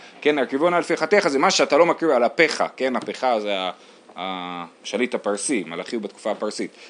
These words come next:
"הקריבהו נא לפחתיך", זה לא ראוי, מה שלא היית מקריב לשליט, על זה לא יכול להקריב לקדוש ברוך הוא. אז יין, אז מים מגולים שאנחנו לא שותים, כי אנחנו חושבים שיש בהם ארס, קל וחומר שלא נעשה בהם, אה, ניסוך המים. אז יש שתי הסברים למה יש בעיה בחבית מגולה.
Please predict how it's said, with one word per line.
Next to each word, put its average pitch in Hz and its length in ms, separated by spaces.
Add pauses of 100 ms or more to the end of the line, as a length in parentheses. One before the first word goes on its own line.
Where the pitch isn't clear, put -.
"הקריבהו 123 420
נא 165 60
לפחתיך", 120 680 (460)
זה 113 120
לא 185 80
ראוי, 233 400 (260)
מה 160 140
שלא 180 180
היית 175 140
מקריב 151 300
לשליט, 143 400
על 135 140
זה 135 100
לא 139 80
יכול 135 200
להקריב 127 260
לקדוש 120 380
ברוך 90 200
הוא. 71 160
אז 80 160
יין, 120 340 (220)
אז 107 100
מים 170 240
מגולים 127 380
שאנחנו 151 500
לא 202 120
שותים, 156 320
כי 117 80
אנחנו 113 200
חושבים 135 220
שיש 156 200
בהם 156 200
ארס, 233 260 (280)
קל 143 180
וחומר 208 240
שלא 160 200
נעשה 156 220
בהם, 147 200 (320)
אה, 117 380
ניסוך 117 400
המים. 85 280 (340)
אז 110 120
יש 147 100
שתי 170 140
הסברים 143 460
למה 139 200
יש 131 160
בעיה 123 300
בחבית 113 500
מגולה. 92 540